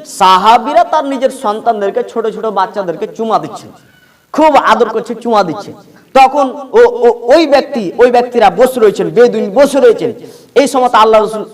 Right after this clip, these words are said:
ওদেরকে জিজ্ঞাসা করছেন, "আরে, তোমরা কি তোমাদের বাচ্চাদেরকে গালে চুমা দাও? বাচ্চাদেরকে কি আদর করো?" তখন ওই ব্যক্তি বলছেন, "জি না, আমরা আমাদের বাচ্চাদেরকে চুমা দিই না।" তখন আল্লাহ রাসূল বলছেন,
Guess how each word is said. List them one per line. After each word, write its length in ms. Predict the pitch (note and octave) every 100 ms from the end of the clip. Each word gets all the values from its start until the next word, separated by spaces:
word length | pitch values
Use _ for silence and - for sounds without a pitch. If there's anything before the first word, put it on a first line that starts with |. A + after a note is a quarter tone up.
| -
ওদেরকে 380 | G3+ A#3+ G#3 A3
জিজ্ঞাসা 420 | F#3 F#3 F3+ F3
করছেন, 300 | D#3+ D#3+ B2+ - - -
"আরে, 180 | F3+ G#3 F3+
তোমরা 300 | F3+ F3+ F#3
কি 140 | F#3+
তোমাদের 360 | F#3 G3 F#3+ G3
বাচ্চাদেরকে 640 | E3 E3 F3 E3 E3+ F#3+
গালে 260 | F3 F3 G#3 E3
চুমা 200 | E3 F#3
দাও? 460 | B3 C4+ C4 C4 - -
বাচ্চাদেরকে 560 | C#3 D3 E3 E3+ D#3+
কি 140 | F#3 G3+
আদর 320 | D3+ D#3 F#3
করো?" 600 | - G#3+ D4 C#4+ D#4 - D4+ -
তখন 320 | A3+ A#3+ A3+ -
ওই 180 | G3+
ব্যক্তি 280 | G#3 G3+ G#3
বলছেন, 360 | G3 G3 G#3 D#3
"জি 160 | D#3
না, 420 | C#4 E4 C#4+ E4+ - - -
আমরা 360 | G3 A#3 C4+
আমাদের 460 | C4+ A3+ A#3+ A#3 A#3+
বাচ্চাদেরকে 560 | A3 A3 A3+ G#3+ G3+
চুমা 320 | G#3+ A3+ A3 A3
দিই 140 | D4
না।" 400 | D4 G#3+ C#4 A#3 -
তখন 260 | B3+ C4+ B3+
আল্লাহ 180 | B3 A#3+
রাসূল 240 | A3+ A3+
বলছেন, 380 | A3 G#3+ B3